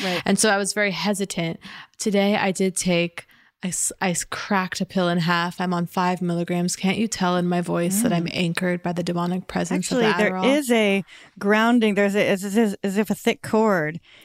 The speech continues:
Speaker 1: is tethering you to the earth and being held by,
Speaker 2: Yes.
Speaker 1: you know, a strong, not the devil, but a, a lower level demon kind of.
Speaker 2: It's a
Speaker 1: And I don't
Speaker 2: lower
Speaker 1: even mean it
Speaker 2: level.
Speaker 1: negatively. It's a lower
Speaker 2: No.
Speaker 1: level demon who's holding onto the rope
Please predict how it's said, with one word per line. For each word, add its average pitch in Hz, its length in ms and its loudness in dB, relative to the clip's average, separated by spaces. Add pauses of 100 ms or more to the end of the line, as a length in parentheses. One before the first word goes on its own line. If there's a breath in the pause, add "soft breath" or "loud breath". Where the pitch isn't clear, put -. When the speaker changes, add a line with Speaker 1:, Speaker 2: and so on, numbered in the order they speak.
(120)
Speaker 1:
is 175 220 -8
tethering 262 500 2
you 254 80 6
to 220 140 0
the 196 160 0
earth 180 480 2
and 185 160 0
being 180 180 4
held 196 420 4
by, 190 260 2
Speaker 2:
Yes. 185 420 -2
Speaker 1:
you 214 80 0
know, 196 100 4
a 190 60 0
strong, 226 800 2
not 302 180 4
the 226 220 2
devil, 208 500 0 (220 loud breath)
but 196 100 -2
a, 214 220 4
a - 20 6
lower 240 460 4
level 202 360 2
demon 180 460 2
kind 170 220 2
of. 165 60 4
Speaker 2:
It's 156 120 -4
a 254 40 -2
Speaker 1:
And 247 120 -2
I 262 160 4
don't 349 40 2
Speaker 2:
lower 349 100 2
Speaker 1:
even 262 160 4
mean 233 100 4
it 220 40 2
Speaker 2:
level. 202 100 4
Speaker 1:
negatively. 202 560 2
It's 185 100 0
a 202 60 0
lower 220 140 4
Speaker 2:
No. 254 80 4
Speaker 1:
level 254 180 0
demon 202 260 2
who's 185 120 2
holding 196 300 2
onto 202 200 2
the 202 80 2
rope 175 340 2